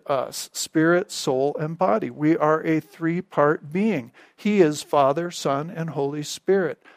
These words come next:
They're, they are together as one. They are three and they are one. And, and none of our brains totally get that,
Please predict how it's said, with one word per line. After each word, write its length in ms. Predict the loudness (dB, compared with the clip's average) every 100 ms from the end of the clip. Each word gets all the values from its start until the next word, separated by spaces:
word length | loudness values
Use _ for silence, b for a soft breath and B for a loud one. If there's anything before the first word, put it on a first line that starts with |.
| b 0
They're, 300 | 4 4 2
they 180 | 2 4
are 140 | 4
together 720 | 0 -6 -4 4 6 6 2
as 220 | -2 -4 -4
one. 400 | 0 0 0 -4
They 120 | -8
are 120 | -10
three 440 | -12 -4 2 2
and 200 | 0 0
they 140 | 2 4
are 140 | 4
one. 360 | 2 0 0 -2
And, 320 | -8 -12 -8
and 300 | -4 -2 0
none 160 | 2 4
of 120 | 6
our 120 | 6
brains 580 | 8 4 4 -2 -8 -14 0
totally 480 | 4 4 4 2 4
get 300 | 4 2 0
that, 340 | -2 -2